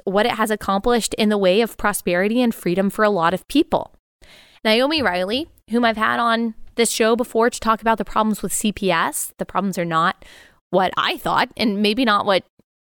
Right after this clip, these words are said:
y-, you think either. I'll link that episode. Uh, she also wrote a book called The New Trail of Tears, and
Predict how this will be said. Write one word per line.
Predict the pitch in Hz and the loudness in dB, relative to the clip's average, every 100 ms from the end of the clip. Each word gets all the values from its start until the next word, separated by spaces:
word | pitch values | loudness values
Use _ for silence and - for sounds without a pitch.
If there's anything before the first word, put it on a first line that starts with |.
| - | -8
y-, | 170 - - | -6 -6 -6
you | 180 214 302 | 0 2 2
think | - 165 190 - - - _ - - | 0 -2 -4 -8 -16 -20 _ -20 -4
either. | 247 311 196 165 180 208 | 0 0 0 0 0 0
I'll | 196 196 196 | 0 0 -2
link | 185 202 226 175 | -2 -2 -2 -2
that | 185 202 | -2 -2
episode. | 165 - 170 175 160 226 - - | -4 -6 -4 0 0 -2 -8 -6
Uh, | 208 | -4
she | 196 - 269 269 - - | -2 0 2 2 -2 0
also | 208 233 - 226 208 202 196 | 0 2 0 2 4 4 2
wrote | 196 190 | 2 0
a | 196 | 2
book | - - | 2 2
called | 214 190 | -2 0
The | 202 | 2
New | 202 240 | 4 2
Trail | 269 - 220 | 2 0 0
of | 214 - | 0 -2
Tears, | 285 285 - - - | -2 -2 -2 -8 -6
and | 196 196 190 180 180 | -2 0 2 2 0